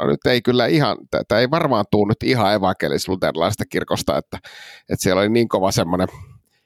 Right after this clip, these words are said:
tuomiopäiväklangi ja, ja viimeisen,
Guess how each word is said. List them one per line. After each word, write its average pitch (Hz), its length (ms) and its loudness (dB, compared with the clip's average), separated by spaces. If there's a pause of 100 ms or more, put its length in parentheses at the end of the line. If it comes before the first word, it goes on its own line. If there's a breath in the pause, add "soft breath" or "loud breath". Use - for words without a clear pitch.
(360)
tuomiopäiväklangi 110 1500 2
ja, 87 240 2
ja 95 220 0
viimeisen, 98 500 2